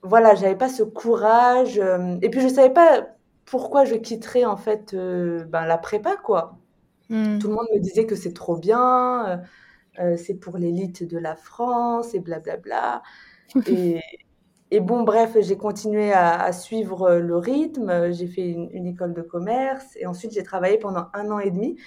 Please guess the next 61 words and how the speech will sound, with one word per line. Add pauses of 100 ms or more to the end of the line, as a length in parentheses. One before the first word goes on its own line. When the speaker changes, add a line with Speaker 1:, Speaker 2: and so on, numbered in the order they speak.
(200)
Speaker 1:
Et
en
fait,
moi,
il
y
a
pas
de, (680)
de
grands, (160)
de, (260)
de
choses
extérieures
qui
m'ont
impactée,
ça, (380)
ça
a
toujours
été
très
doux. (240)
Alors
moi,
dans
mon
thème
astral,
j'ai
une
lune
assez
forte, (160)
enfin,
très
forte
en
fait, (440)
et
du
coup,
la
lune,
c'est
yin,
et
c'est
très
doux.
J'ai
jamais
eu
genre
en
mode
Saturne,
en
mode